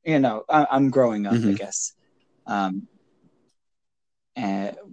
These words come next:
Speaker 1: what my mom's reaction was, she, uh, like, Andy's mom, not my mom, Andy's mom,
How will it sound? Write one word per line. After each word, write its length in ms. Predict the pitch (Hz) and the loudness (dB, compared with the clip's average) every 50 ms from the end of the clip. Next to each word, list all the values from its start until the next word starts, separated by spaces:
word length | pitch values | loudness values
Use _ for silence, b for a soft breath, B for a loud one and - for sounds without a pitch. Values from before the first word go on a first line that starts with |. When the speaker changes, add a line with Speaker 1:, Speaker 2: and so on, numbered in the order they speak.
| - _ _ | -20 _ _
Speaker 1:
what 280 | - 131 127 123 113 - | -6 -2 0 0 0 0
my 260 | 139 123 127 143 160 | 0 2 4 4 4
mom's 520 | 170 165 147 147 147 143 135 123 - - - | 4 4 6 6 6 4 2 2 0 -2 -2
reaction 380 | 110 98 95 98 - 101 101 | -2 -2 -2 -4 -6 -6 -6
was, 420 | 98 95 95 95 95 - - - - | -6 -6 -4 -2 -2 -2 -2 -4 -8
she, 840 | - - - - - - 117 113 110 107 107 104 101 101 104 - _ _ _ _ _ _ _ _ _ _ | -12 -10 -10 -10 -8 -6 -4 -4 -2 -2 -2 -2 -4 -4 -8 -12 _ _ _ _ _ _ _ _ _ _
uh, 100 | - 110 | -10 -8
like, 420 | 104 98 95 95 95 - - _ _ _ _ _ _ _ _ _ _ _ _ _ _ _ _ | -6 -6 -8 -8 -10 -16 -20 _ _ _ _ _ _ _ _ _ _ _ _ _ _ _ _
Andy's 440 | - 135 170 175 156 127 101 92 - | 2 2 4 4 4 2 0 -2 -6
mom, 300 | 90 82 78 76 - - _ _ _ _ _ _ _ _ _ _ _ _ _ _ _ | -8 -10 -10 -12 -14 -20 _ _ _ _ _ _ _ _ _ _ _ _ _ _ _
not 140 | - 127 - | -6 -4 -4
my 100 | 98 87 | -6 -10
mom, 220 | 87 82 - 90 _ - | -10 -12 -14 -18 _ -12
Andy's 420 | 92 95 117 131 139 131 107 - 104 | -6 -2 0 2 2 2 0 -2 -4
mom, 300 | 98 95 92 92 95 | -4 -4 -6 -8 -12